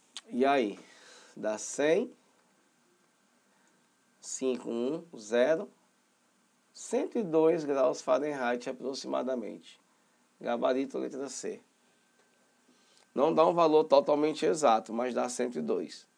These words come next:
Show de bola? E aí, essas aí são as nossas questões de sistema de medidas pra vocês ficarem antenados,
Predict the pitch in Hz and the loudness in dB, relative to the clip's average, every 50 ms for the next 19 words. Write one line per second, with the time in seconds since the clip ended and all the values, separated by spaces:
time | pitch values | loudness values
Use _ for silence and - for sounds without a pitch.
0 | _ _ _ _ _ _ - - - - 52 53 53 - - - - - _ _ | _ _ _ _ _ _ -20 -16 -12 -8 -6 -4 -2 0 -2 -2 -4 -6 _ _
1 | _ _ _ _ _ _ _ _ - _ _ - - 127 123 123 123 143 165 185 | _ _ _ _ _ _ _ _ -20 _ _ -6 -2 0 2 4 6 8 8 8
2 | 220 220 220 - - _ _ _ _ _ _ _ _ _ _ _ _ _ _ _ | 8 6 4 0 -10 _ _ _ _ _ _ _ _ _ _ _ _ _ _ _
3 | _ _ _ _ _ _ _ _ _ _ _ _ _ _ _ _ _ _ _ _ | _ _ _ _ _ _ _ _ _ _ _ _ _ _ _ _ _ _ _ _
4 | _ _ _ _ _ _ _ _ _ _ _ _ _ _ _ _ _ _ _ _ | _ _ _ _ _ _ _ _ _ _ _ _ _ _ _ _ _ _ _ _
5 | _ _ _ _ _ _ _ _ _ _ _ _ _ _ _ _ _ _ _ _ | _ _ _ _ _ _ _ _ _ _ _ _ _ _ _ _ _ _ _ _
6 | _ _ _ _ _ _ _ _ _ _ _ _ _ _ - 151 190 196 165 156 | _ _ _ _ _ _ _ _ _ _ _ _ _ _ 4 8 10 10 10 10
7 | 202 233 190 127 - - _ _ _ _ _ _ _ _ - - - 143 185 214 | 8 4 4 2 0 -4 _ _ _ _ _ _ _ _ -4 2 6 8 8 8
8 | - - 147 143 147 180 190 185 - 170 165 170 156 120 160 165 170 170 - 175 | 8 6 6 6 6 6 4 2 2 2 2 2 2 2 2 2 2 2 0 -4
9 | 160 - - 143 135 127 - - 160 170 170 147 120 104 - - _ _ _ _ | -4 -2 -2 -2 -2 -2 0 2 4 6 6 4 4 0 -6 -12 _ _ _ _
10 | _ _ _ _ _ _ _ _ _ - 123 147 139 - 185 180 170 - 175 170 | _ _ _ _ _ _ _ _ _ -6 -4 -2 0 0 -2 -2 -2 2 2 2
11 | 165 165 165 143 165 165 185 208 190 156 147 160 160 160 165 160 - 160 160 160 | 4 2 2 -2 0 4 4 4 4 4 2 0 0 0 -2 -4 0 4 4 4
12 | 165 180 196 190 - 165 151 147 147 143 - - - _ _ _ - 135 123 123 | 6 4 2 0 4 4 6 4 4 2 -6 -14 -16 _ _ _ -6 -4 0 2
13 | 143 143 139 147 151 147 135 156 156 151 151 139 131 127 117 - - - - | 2 2 4 2 0 0 2 0 0 2 4 4 4 2 2 -2 -10 -16 -16